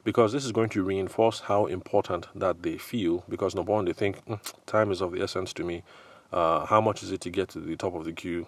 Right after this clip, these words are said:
Uh, it's just money. I have loads of money." And they just, uh, throw money around to solve the problem and move to the top of the queue and then get the constellation, um, uh, or custom bumper or custom whatever that they want,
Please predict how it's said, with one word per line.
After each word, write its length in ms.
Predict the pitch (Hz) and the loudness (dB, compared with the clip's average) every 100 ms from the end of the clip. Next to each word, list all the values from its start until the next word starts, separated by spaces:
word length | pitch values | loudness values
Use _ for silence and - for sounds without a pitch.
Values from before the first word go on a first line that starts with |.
| - | -6
Uh, 220 | 82 76 | -6 -4
it's 120 | - | -6
just 240 | - 95 - | -4 -4 -2
money. 240 | 85 80 - | -4 -4 -8
I 60 | 85 | -6
have 180 | 98 90 | -4 -2
loads 220 | 87 82 | -4 -4
of 100 | 80 | -4
money." 320 | 85 82 80 - - - - | -4 -4 -8 -12 -20 -20 -10
And 240 | 90 87 | -4 -4
they 80 | 82 | -2
just, 340 | 90 98 - - | 0 0 -2 -6
uh, 340 | 90 85 80 - | -2 0 -2 -4
throw 220 | - 98 | -4 -2
money 220 | 95 95 85 | 0 0 0
around 280 | 82 90 80 | 0 0 -2
to 40 | |
solve 200 | - 90 | 0 0
the 60 | 87 | 0
problem 380 | 90 87 87 85 | -2 -2 -4 -6
and 240 | 85 82 | -8 -4
move 180 | 92 90 | -2 -2
to 60 | 80 | -4
the 60 | |
top 200 | 80 85 | -6 -6
of 100 | - | -8
the 80 | - | -10
queue 320 | - 95 87 | -10 -8 -8
and 160 | 87 85 | -6 -4
then 100 | 87 | -2
get 240 | 98 87 | -2 -2
the 160 | 82 82 | -4 -6
constellation, 680 | - 85 - 80 85 - - - - - - - | -6 -6 -6 -4 -4 -6 -10 -12 -20 -20 -10 -4
um, 500 | 87 78 73 76 - - - - | -2 -2 -4 -10 -14 -20 -10 -6
uh, 180 | 90 80 | -4 -2
or 220 | - 82 | 0 0
custom 640 | - 92 - 95 95 92 | 2 -2 0 -2 -4 -4
bumper 300 | 87 87 - | -2 -2 0
or 160 | - 85 | -2 -2
custom 360 | - 90 92 | -4 -4 -4
whatever 300 | 90 87 85 | -4 -2 0
that 160 | 82 85 | 0 -2
they 80 | 82 | -4
want, 420 | 85 90 80 - | -2 -2 -4 -10